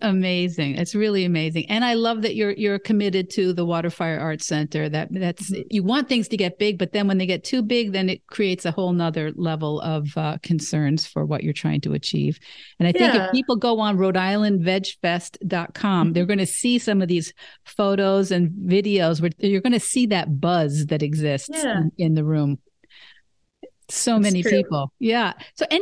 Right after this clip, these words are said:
Speaker 1: what else, what else do you wanna tell me before, before I let you go back to your life? And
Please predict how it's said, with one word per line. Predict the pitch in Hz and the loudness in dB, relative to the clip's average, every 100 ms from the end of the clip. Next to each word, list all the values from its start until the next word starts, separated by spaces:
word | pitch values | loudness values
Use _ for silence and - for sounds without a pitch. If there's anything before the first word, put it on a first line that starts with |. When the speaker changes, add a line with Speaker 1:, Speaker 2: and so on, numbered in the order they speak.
| - | 0
Speaker 1:
what | 381 | 0
else, | 480 440 | 0 -2
what | 262 277 | 0 0
else | 311 311 | 0 0
do | 277 | 0
you | |
wanna | 269 262 | 0 0
tell | 269 240 | 2 2
me | 233 | 2
before, | 196 - 240 214 | 0 -2 -2 0
before | 220 214 247 240 | 0 -2 0 0
I | 220 | 0
let | 220 226 | -2 -2
you | 226 | 0
go | 214 | 0
back | 196 190 - | 0 -2 -2
to | 220 | 0
your | 190 | 2
life? | 185 185 208 | 2 2 2
And | 196 | 2